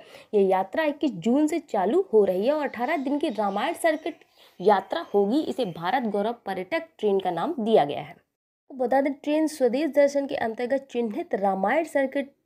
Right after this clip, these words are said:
प्र-, पर प्रभु श्री राम के जीवन से जुड़े स्थलों का पर्यटन कराएगी। साथ ही नेपाल के जनकपुर में राम जानकी मंदिर का भ्रमण भी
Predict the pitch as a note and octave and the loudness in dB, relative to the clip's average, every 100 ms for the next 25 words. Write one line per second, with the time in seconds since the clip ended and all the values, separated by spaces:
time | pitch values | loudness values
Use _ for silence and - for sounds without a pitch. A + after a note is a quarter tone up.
0 | _ A#3+ A3+ - B3+ G3+ - A#3+ A#3 D#4+ | _ -6 -6 2 2 2 -2 -2 -2 -2
1 | C#4+ - C#4 A#3 F3+ A3+ C#4 C4+ E3+ G3 | -2 -2 -2 0 0 -2 -2 -2 -2 0
2 | A3+ D4 D4 A3+ G#3 B3+ - G#3+ G#3+ A3 | 2 0 0 -4 -2 -2 -2 -6 -4 -4
3 | G#3+ C4 - G#3+ G3+ G#3 D4+ E4 - - | -4 -10 -6 -6 -6 -2 -2 -2 -10 -6
4 | F3+ F3 G3 A#3 E4+ - F3 E3 G3+ F#3 | -2 0 0 0 -2 -2 -6 -2 -2 -2
5 | F3+ G#3 B3+ C4+ F#3 F3+ F#3+ F#3 G#3 G3+ | -4 -4 -4 -4 -4 -2 -2 -4 -6 -2
6 | A#3+ F3+ F3+ G3 C4+ G#3+ G#3+ G3+ G#3 A3 | -2 -2 -2 0 0 2 2 0 -2 -4
7 | F#3+ F#3 F#3 G3 F3+ E3+ F3+ F#3 G3 | -2 -2 -2 -2 -2 -4 -4 -2 -2